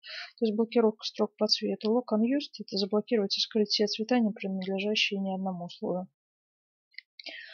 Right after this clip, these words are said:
Клавишами мы можем перемещать, а, цвета наши вверх и вниз. А, так как у нас этот сейчас слой находится на самом, а, в самом низу, да, это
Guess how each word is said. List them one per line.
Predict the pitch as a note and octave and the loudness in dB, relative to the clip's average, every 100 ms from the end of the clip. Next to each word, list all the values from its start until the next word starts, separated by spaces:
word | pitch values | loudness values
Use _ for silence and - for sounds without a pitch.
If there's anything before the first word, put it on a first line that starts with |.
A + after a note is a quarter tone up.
| - - - - _ _ | -18 -18 -18 -20 _ _
Клавишами | - C4+ A#3+ G3+ - G#3+ G#3+ | 4 6 8 6 4 6 8
мы | A3 | 8
можем | A#3 A3 G3+ G3+ | 8 6 4 0
перемещать, | G#3+ A3 G#3+ G#3+ G#3+ F#3+ - - | 0 2 4 4 4 2 0 0
а, | B3 F#3+ F#3 F#3 _ _ - - - | -2 -2 -2 -6 _ _ -20 -20 -2
цвета | - A#3 A3+ F#3+ G3 | 0 2 2 0 0
наши | G3 G3 A3 | 0 0 0
вверх | G#3+ G#3 - A#3 | 2 2 2 -2
и | |
вниз. | B3 E4 F#4 - - _ _ _ _ _ - - - - - | 0 2 6 4 4 _ _ _ _ _ -20 -18 -18 -20 -2
А, | A3+ | -2
так | G#3+ A3+ | 2 0
как | A3+ - | -2 -4
у | G#3+ | 0
нас | G#3 G3+ | 6 4
этот | G3+ | 4
сейчас | - - G3+ G3+ | -2 -2 -2 -4
слой | - G3+ G3 - _ - _ - - - - _ | -2 -2 -2 -10 _ -20 _ -20 -18 -18 -20 _
находится | G#3+ - G3+ G3+ A3 | -8 0 0 0 0
на | G#3+ | 4
самом, | - A3 G#3 G#3 G#3 _ _ _ - - - | 4 4 2 0 -2 _ _ _ -20 -20 0
а, | G3+ F#3+ | 2 2
в | - | 6
самом | A3+ G#3 | 6 6
низу, | G#3+ C4 D#4 G4 | 6 4 2 0
да, | C4 A3+ G3+ | 2 4 4
это | F3 F#3 | 0 -4